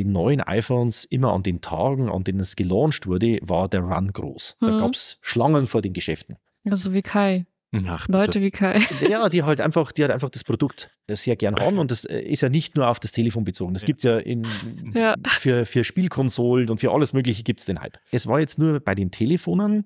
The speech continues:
Speaker 1: die sind ja relativ klein und hochwertig. So, und normalerweise, äh, sind die Retailer darauf ausgelegt, dass sie halt an die Märkte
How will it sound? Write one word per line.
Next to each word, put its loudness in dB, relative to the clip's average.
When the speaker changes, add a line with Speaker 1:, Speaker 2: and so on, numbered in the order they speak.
Speaker 1:
die 2
sind 2
ja 4
relativ -2
klein 0
und 0
hochwertig. 0
So, 2
und -2
normalerweise, 0
äh, 2
sind 0
die 2
Retailer 2
darauf 0
ausgelegt, -2
dass 2
sie 0
halt 2
an 0
die -2
Märkte 2